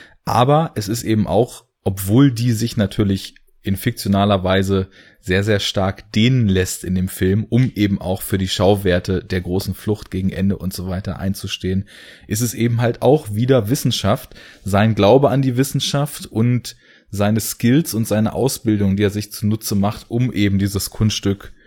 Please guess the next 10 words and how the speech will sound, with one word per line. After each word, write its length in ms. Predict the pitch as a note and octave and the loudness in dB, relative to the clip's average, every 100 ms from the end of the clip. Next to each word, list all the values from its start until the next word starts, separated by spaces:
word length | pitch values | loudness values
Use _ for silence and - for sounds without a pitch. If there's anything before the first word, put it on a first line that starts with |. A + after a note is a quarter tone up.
| - _ _ | -20 _ _
ja, 220 | F#2 F2+ | -6 -6
zu 140 | - - | -6 -6
vollbringen. 500 | - G2 G2+ A2+ F2+ | -2 0 2 2 2
Und 220 | D#2 F#2+ | -2 -6
ich, 180 | - - | -6 -12
ich 60 | - | -6
glaube, 260 | G2+ G#2+ G#2+ | 0 0 0
dieser, 500 | G2+ G#2 F#2+ F#2+ - _ _ _ _ - | 0 2 0 -2 -8 _ _ _ _ -6
dieser 240 | F#2+ G2 | -4 -2
Optimismus 1040 | - - A2 G#2+ D#3 - F2 F2 - - | -4 -4 0 2 2 0 -4 -4 -8 -12